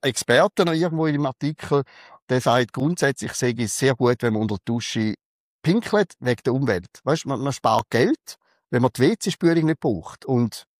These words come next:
man sollte darum eigentlich, eigentlich sollte man immer unter der Dusche pinkeln. Ich habe da dann, weil ich ja sehr umweltbewusst bin, habe das auch mal eine Weile lang probiert.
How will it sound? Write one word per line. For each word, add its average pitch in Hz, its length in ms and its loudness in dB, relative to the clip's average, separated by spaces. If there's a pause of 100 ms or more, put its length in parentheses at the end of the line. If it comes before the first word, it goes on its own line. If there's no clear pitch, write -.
(220)
man 120 80 -4
sollte 117 200 -2
darum 120 180 -2
eigentlich, 101 240 -2 (100)
eigentlich 202 260 -2
sollte 107 240 -8
man - 180 -10
immer 254 180 -2
unter 110 240 -8
der - 120 -10
Dusche 147 280 -6
pinkeln. 160 420 -2
Ich 151 80 2
habe 151 120 2
da 131 140 4
dann, 110 280 0 (140)
weil 113 180 -4
ich 107 80 -4
ja 107 60 -2
sehr 107 180 -2
umweltbewusst 104 580 -6
bin, 95 140 -6
habe 98 160 0
das 90 100 -2
auch 107 120 0
mal 151 120 2
eine 131 120 0
Weile 127 160 -2
lang 107 200 0
probiert. 131 400 0